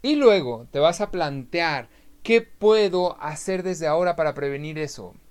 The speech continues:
Por ejemplo, yo me di cuenta que los martes llego más tarde, con más hambre, y entonces cocino, eh, o cocinamos aquí cosas menos saludables porque son más rápidas de hacer.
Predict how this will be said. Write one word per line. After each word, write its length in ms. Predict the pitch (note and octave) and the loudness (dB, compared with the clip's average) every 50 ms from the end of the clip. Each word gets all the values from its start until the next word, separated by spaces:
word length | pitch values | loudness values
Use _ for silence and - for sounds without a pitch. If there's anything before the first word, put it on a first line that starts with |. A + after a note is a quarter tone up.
| - - - _ _ - - | -20 -20 -20 _ _ -6 2
Por 120 | F#3+ F#3+ | 4 4
ejemplo, 380 | G3+ - - A3 G#3+ F#3 F3 D#3+ | 4 4 2 -2 -2 0 -4 -2
yo 140 | E3+ G3 G#3+ | -2 -2 -2
me 80 | G#3+ | -2
di 140 | G3+ G#3 G#3 | -4 -4 -2
cuenta 320 | - G#3 G#3 F#3+ G3+ F#3+ | -2 -2 -2 0 -4 -6
que 80 | D3+ D#3 | -6 -6
los 240 | D3 D3 D3 C#3 D3+ | -8 -8 -8 -8 -6
martes 640 | F3 F#3+ G3 F#3+ F3 - - E3 E3 E3+ E3+ D#3+ - | -4 -4 -2 -4 -4 -6 -8 -6 -4 -4 -6 -6 -6
llego 240 | D#3 E3 D3+ E3 E3+ | -6 -6 -4 -4 -6
más 300 | E3 E3 D#3+ D#3 _ - | -4 -6 -8 -8 _ 0
tarde, 480 | F3 F3 F3 F3 E3 D3 D#3+ E3 D#3 | 2 4 4 2 2 -2 -4 -4 -4
con 200 | D#3 C#3 A#2+ B2 | -4 -6 -6 -4
más 280 | C3 C#3+ D3+ D3+ - - | -4 -6 -6 -6 -6 -4
hambre, 500 | E3 D#3+ E3+ E3+ E3+ E3 D#3+ D#3+ D#3+ E3 | -2 -2 0 -2 -2 -4 -6 -6 -6 -6
y 140 | D#3+ C3+ A#2+ | -8 -8 -10
entonces 440 | A#2+ A#2+ C#3 C#3 C#3+ C#3 D#3 D3+ - | -10 -8 -8 -8 -8 -8 -12 -14 -14
cocino, 920 | - - B2+ C3 - - E3 E3+ E3+ D#3+ D#3+ D3+ D3+ D3 D3+ D3+ D3+ D3 D3+ - - - - | -10 -10 -10 -10 -10 -10 -10 -8 -8 -6 -6 -4 -4 -2 -2 -2 -2 -4 -6 -12 -20 -20 -12
eh, 220 | - C3+ C3 B2+ B2+ | -6 -4 -2 0 0
o 140 | B2+ B2+ | 0 0
cocinamos 520 | - C#3+ C3+ - C#3+ D3 D3+ D#3+ E3 D#3 C#3+ | -2 -4 -6 -6 -6 -4 -4 -4 -6 -6 -8
aquí 300 | C#3+ C#3 - D#3+ D#3 D3 | -8 -8 -8 -12 -12 -8
cosas 360 | - D3 C#3+ C#3+ D3+ D3+ C#3 | -6 -6 -4 -2 -4 -4 -4
menos 300 | C#3+ C#3+ D3+ D#3 D#3+ D3+ | -4 -8 -6 -8 -8 -6
saludables 640 | F3 E3 E3+ F3 F3+ F3+ F3 E3 E3 D#3+ E3 D#3+ | -6 -6 -4 -2 -2 0 2 0 0 0 -4 -8
porque 260 | - D3+ C3 G#2+ A#2 A#2 | -8 -8 -8 -8 -8 -10
son 180 | - C#3 C#3+ | -8 -8 -6
más 140 | D3 C#3+ C#3 | -6 -6 -4
rápidas 400 | C#3 C3+ C3 - D3+ D3 D#3 D#3 | -2 -4 -2 -2 -2 -2 -2 -2
de 80 | F3 F3+ | -2 -4
hacer. 380 | F3 F3+ A#3 A#3 E3 - - | -2 0 0 0 0 -2 -8